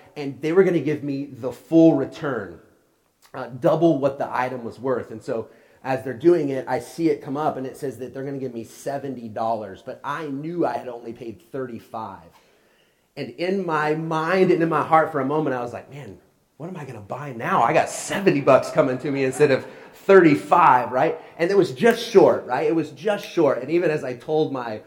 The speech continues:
wife, right, she's like, "Really? You thought that?" I'm like, "No, I didn't think that. I mean, I was just, I'm just playing. I didn't,"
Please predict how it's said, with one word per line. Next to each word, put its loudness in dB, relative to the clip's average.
wife, 4
right, -6
she's -14
like, -12
"Really? 2
You -6
thought 0
that?" -10
I'm -8
like, -10
"No, 6
I 6
didn't 0
think -8
that. 0
I -4
mean, -2
I 4
was -2
just, -16
I'm 4
just 0
playing. 6
I 2
didn't," 0